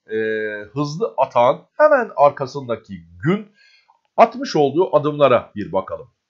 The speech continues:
Evet, üç Ocak tarihinde Merkez Bankası yetmiş üç bin kontratlık işlem yapmak suretiyle, short işlemi yapmak suretiyle, yetmiş iki bin dokuz yüz yirmi yedi adet short işlemi yapmak suretiyle bu, e, yurt dışından kaynaklanan, e,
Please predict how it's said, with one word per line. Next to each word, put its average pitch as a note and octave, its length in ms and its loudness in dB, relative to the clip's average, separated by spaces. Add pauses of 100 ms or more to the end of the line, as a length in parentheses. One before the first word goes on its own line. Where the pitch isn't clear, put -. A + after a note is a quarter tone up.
Evet, C#3 380 -2 (100)
üç A#3 180 -8
Ocak A#2 340 -2
tarihinde A2+ 680 0
Merkez D#3 400 -2
Bankası B2 600 -4 (160)
yetmiş F#3+ 480 -2
üç - 220 -14
bin C3+ 180 -12
kontratlık B2 800 -4
işlem F#3+ 380 0
yapmak G#2+ 400 -2
suretiyle, G2+ 680 -12 (180)
short - 380 0
işlemi A2 380 -8
yapmak F#2+ 400 -6
suretiyle, A2 720 -8
yetmiş B2+ 400 -10
iki A#2+ 200 -16
bin A2 140 -14
dokuz A2 320 -12
yüz G2+ 160 -20
yirmi A2 220 -20
yedi A2 140 -6
adet - 380 -10 (300)
short A3 340 2
işlemi A2 380 -8
yapmak A2+ 400 0
suretiyle G2 680 -6 (380)
bu, C4+ 340 -2
e, D3+ 80 -2 (340)
yurt A#3+ 200 -8
dışından C3+ 520 -4
kaynaklanan, C3 680 2
e, G#2 280 -14